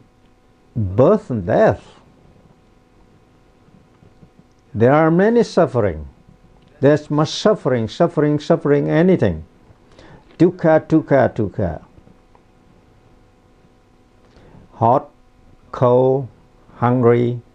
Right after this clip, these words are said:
Everything just suffering. Losing, winning,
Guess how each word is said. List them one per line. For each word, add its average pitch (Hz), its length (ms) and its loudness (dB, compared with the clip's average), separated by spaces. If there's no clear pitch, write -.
Everything 220 560 2
just 170 240 -2
suffering. 98 560 -4
Losing, 120 760 2
winning, 123 640 0